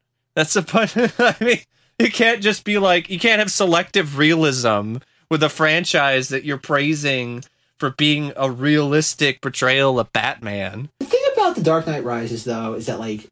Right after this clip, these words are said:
Speaker 2: Christopher Nolan's, like, vision for a third Batman movie got thrown out the window with Heath
Speaker 1: Yeah.
Speaker 2: Ledger.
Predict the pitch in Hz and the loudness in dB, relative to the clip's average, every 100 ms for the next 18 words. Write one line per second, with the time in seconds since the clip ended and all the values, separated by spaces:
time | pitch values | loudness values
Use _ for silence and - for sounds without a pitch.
0 | _ - 220 214 - 220 156 127 127 123 | _ -8 -6 -4 -2 0 0 0 0 0
1 | 120 117 107 113 120 117 120 120 - 110 | -4 -6 -6 -2 0 0 -2 -4 -6 -6
2 | 98 120 107 107 104 104 107 104 104 104 | -6 -6 -6 -4 -4 -4 -6 -6 -4 -4
3 | 107 101 104 - _ _ _ - 120 - | -4 -4 -8 -16 _ _ _ -6 -4 -2
4 | 127 123 120 113 110 107 110 110 104 104 | -2 0 -2 -2 -2 -2 -2 -4 -4 -4
5 | 107 104 120 139 110 101 95 | -6 -4 0 2 2 0 -6